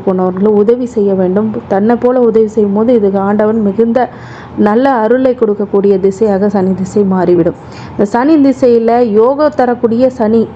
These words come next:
அதாவது பதினோராம் இடம் சனி, இல்ல சனி வந்து ஒரு நல்ல இடத்துல இருக்கிறாரு அப்படின்னா, பகை வீட்டுல இல்லாம நல்ல நட்பு வீட்டுல இருந்தாலும் நல்ல பலன்களை உங்களுக்கு கண்டிப்பா கொடுப்பார். எட்டுக்கும் ஒன்பதுக்கும் உடையவராக இருக்கிறதுனால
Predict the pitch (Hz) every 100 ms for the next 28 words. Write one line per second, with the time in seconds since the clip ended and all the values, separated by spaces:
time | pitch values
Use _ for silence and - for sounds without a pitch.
0 | - 185 208 220 220 226 226 220 214 214
1 | 208 226 208 208 226 - - - - 226
2 | 226 220 214 233 262 226 220 240 226 208
3 | 202 233 220 208 226 220 214 208 214 202
4 | 214 190 202 202 208 233 220 202 220 220
5 | 214 208 196 196 269 - - - - -
6 | 233 269 247 233 233 311 277 247 233 214
7 | 202 214 254 226 214 214 208 208 196 202
8 | 226 202 185 180 190 202 214 226 220 190
9 | 208 226 214 208 277 285 269 247 240 240
10 | 240 247 233 214 208 208 214 208 190 202
11 | 202 202 196 208